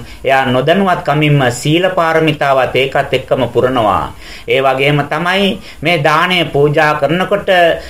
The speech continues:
මේ සුවඳෙන් අපට මත් වෙන්න පුළුවන්කම තිබුණා. අලංකාරයෙන් මත් වෙන්න ක-, පුළුවන්කම තිබුණා. ලුණු ඇඹුල් වලින් අපට මත් වෙන්න පුළුවන්කම තිබුණා. ලෝභයෙන් මත් වෙන්න පුළුවන්කම තිබුණා.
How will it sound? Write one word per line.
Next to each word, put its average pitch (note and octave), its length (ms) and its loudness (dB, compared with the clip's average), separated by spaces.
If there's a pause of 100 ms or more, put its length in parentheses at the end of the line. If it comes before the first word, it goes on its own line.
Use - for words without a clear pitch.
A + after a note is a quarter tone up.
මේ F#3 200 0
සුවඳෙන් G3 640 2
අපට D3 220 -2
මත් D3 340 0
වෙන්න G3 240 2
පුළුවන්කම D#3 580 2
තිබුණා. D3 640 0 (180)
අලංකාරයෙන් F#3+ 800 0
මත් C3+ 240 -2
වෙන්න F3 260 0
ක-, D3+ 200 -4
පුළුවන්කම D3 540 2
තිබුණා. C#3+ 600 -2 (200)
ලුණු D#3+ 280 0
ඇඹුල් G#3 280 2
වලින් E3 280 2
අපට D3+ 220 -2
මත් B2+ 360 -2
වෙන්න E3+ 280 0
පුළුවන්කම C#3 520 0
තිබුණා. C#3 600 0 (240)
ලෝභයෙන් F3+ 560 2
මත් D#3+ 240 -2
වෙන්න D#3 240 0
පුළුවන්කම D3 560 0
තිබුණා. B2 580 0